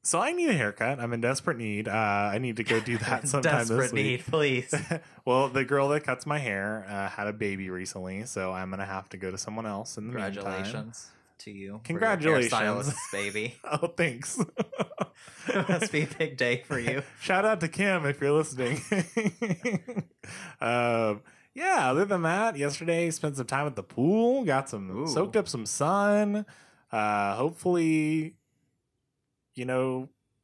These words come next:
Speaker 1: didn't get skin cancer. I know that that may be a thing.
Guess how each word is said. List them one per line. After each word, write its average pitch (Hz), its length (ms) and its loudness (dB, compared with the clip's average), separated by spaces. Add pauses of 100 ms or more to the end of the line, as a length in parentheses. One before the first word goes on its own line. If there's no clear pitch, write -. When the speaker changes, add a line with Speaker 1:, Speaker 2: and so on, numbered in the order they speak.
(880)
Speaker 1:
didn't 139 300 -4
get 139 280 2
skin 151 320 -6
cancer. 202 960 0
I 156 120 2
know 139 360 4
that 127 240 2
that 127 220 0
may 139 160 0
be 135 140 2
a 143 40 2
thing. 143 640 -4